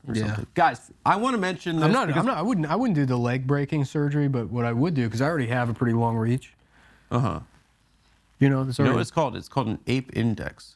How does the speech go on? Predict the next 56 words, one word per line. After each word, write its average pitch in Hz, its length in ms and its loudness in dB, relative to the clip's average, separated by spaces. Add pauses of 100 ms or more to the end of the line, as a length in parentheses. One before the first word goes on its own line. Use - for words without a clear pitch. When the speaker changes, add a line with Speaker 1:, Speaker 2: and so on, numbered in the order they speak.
Speaker 2:
Yeah, 127 360 2
Speaker 1:
It's 127 220 0
Speaker 2:
ape 127 40 0
Speaker 1:
your 120 100 4
Speaker 2:
index. 117 440 0 (160)
Speaker 1:
win-, 120 220 2
wingspan 120 320 0
versus 104 400 -2
your 101 140 -2
height. - 360 -2 (420)
Speaker 2:
Yeah. 120 220 0 (520)
I - 40 6
Speaker 1:
You 147 60 8
Speaker 2:
already 160 80 4
Speaker 1:
should 160 80 2
Speaker 2:
have 117 80 0
a - 20 2
Speaker 1:
rock 131 100 6
Speaker 2:
pretty 147 120 2
long 135 100 0
Speaker 1:
climb 123 160 0
Speaker 2:
reach. 127 140 0
Speaker 1:
if - 80 -12
you 117 40 2
have 107 100 -2
a 107 60 0
good 101 160 -2
one. 110 240 -4
Speaker 2:
I 139 40 0
have 151 80 2
a 160 40 0
pretty 170 220 0
long 151 200 0
reach, 123 300 0
so - 160 -6
I, 117 220 -4
I'm 113 160 0
just 120 160 -4
gonna 131 160 2
get 120 180 0
my 110 160 0
arms 117 360 -2
broken 113 480 0
and 113 140 0
extended 123 500 -2
even 110 220 0
longer 113 440 0
so 117 160 -6
I - 20 -2
can 113 100 0
just 110 120 -6
walk 110 280 -2
around 110 200 -2
on 110 80 -2
my 104 100 -6
hands 113 640 -10